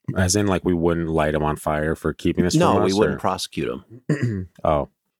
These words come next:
Speaker 2: Be-,
Speaker 1: yeah.
Speaker 2: because in order to keep this stuff secret, some laws were probably broken.
Speaker 1: I'm sure they were, yeah.
Speaker 2: Yeah. So, in order to foster disclosure,
Speaker 1: Mm-hmm.
Speaker 2: would we give amnesty to everybody that has held these secrets in the dark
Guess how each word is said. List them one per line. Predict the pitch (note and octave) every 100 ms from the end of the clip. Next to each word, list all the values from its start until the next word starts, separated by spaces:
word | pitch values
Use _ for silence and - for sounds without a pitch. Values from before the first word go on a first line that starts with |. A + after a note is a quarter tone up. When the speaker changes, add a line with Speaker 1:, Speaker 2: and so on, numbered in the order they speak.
| _
Speaker 2:
Be-, | E2
Speaker 1:
yeah. | D#2 D2 D2 - _
Speaker 2:
because | A2+ A2+ G#2 G2 - - _ _ _
in | G#2+
order | G#2 A2 G2+
to |
keep | F#2+ - G#2 - _ _ _
this | - F#2+
stuff | - F#2+ F2
secret, | - E3+ E3 F#2 D#2+ C#2+ _ - - _
some | - G#2
laws | F#2+ G#2+ G#2 F2+
were | E2
probably | - E2 C#2+ C#2+
broken. | C#2+ C#2 - - - _ -
Speaker 1:
I'm | D#2+ D2+
sure | D2 F2
they | D#2+
were, | D#2 F2 G2+
yeah. | F2+ F#2 - _
Speaker 2:
Yeah. | - F2+ - _
So, | - G#2 C#2+ C#2 - _
in | A#2+
order | G2+ G#2+ B2
to | A#2+ A2+
foster | - G2+ F#2+ - F#2 F2 F2 _ _ _
disclosure, | G2 - D#2 D2 C#2+ C2 - -
Speaker 1:
Mm-hmm. | F2+ C#2+ A#1+ _ _ _
Speaker 2:
would | G#2
we | F2 F#2+
give | E2+ G2+
amnesty | E2+ F#2 E2 E2 - - E2
to | D#2+
everybody | D#2+ E2 D#2+ E2 D#2
that | D#2 D2+
has | D#2 -
held | - F2+ D#2+ C#2+
these | D#2+ D2+
secrets | - D#2+ - C#2+ C#2+ - -
in | - E2+
the | D2+
dark | C#2+ D#2+ C2+ -